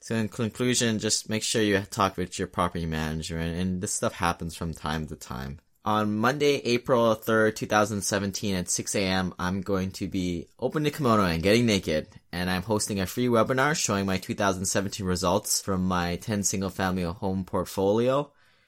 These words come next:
I know all you real estate investors out there are crazy about taxes at this time, and I'm gonna show you several things that you guys are gonna see through this webinar. First, I'm gonna show how I use Excel to track each property's performance per the Schedule E.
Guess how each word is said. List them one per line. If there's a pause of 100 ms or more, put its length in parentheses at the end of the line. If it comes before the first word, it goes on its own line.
(140)
I
know
all
you
real
estate
investors
out
there
are
crazy
about
taxes
at
this
time, (420)
and
I'm
gonna
show
you
several
things
that
you
guys
are
gonna
see (160)
through
this
webinar.
First,
I'm
gonna (500)
show
how
I
use
Excel
to
track
each
property's
performance
per
the
Schedule
E.